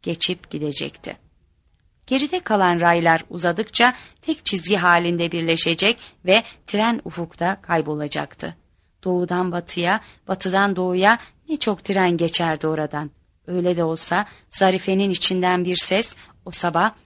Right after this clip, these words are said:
özel vagonun hücresinde onun da bulunduğunu ve pek yakınından geçtiğini fısıldamaz mıydı?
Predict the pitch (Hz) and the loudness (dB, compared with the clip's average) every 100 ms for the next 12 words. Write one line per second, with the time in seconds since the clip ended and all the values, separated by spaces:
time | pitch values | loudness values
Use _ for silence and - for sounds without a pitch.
0 | _ - 190 220 240 196 175 170 175 170 | _ -10 -2 0 0 0 -2 -2 -2 -2
1 | 160 170 175 170 170 165 196 - - - | -4 -4 0 2 0 0 -2 -4 -18 -6
2 | 254 285 240 185 170 180 180 175 175 170 | 0 2 4 2 0 -2 -2 -2 -2 0
3 | 185 - _ - 180 165 - - 330 - | -2 -6 _ -2 0 0 -4 -8 -8 -2
4 | 196 190 185 175 175 175 170 170 - - | -2 -2 -2 0 0 0 0 0 0 0
5 | 175 170 165 - _ - - 220 196 196 | -2 -2 -4 -12 _ 0 2 2 2 2
6 | 220 240 170 156 143 151 | 2 0 0 0 -4 -10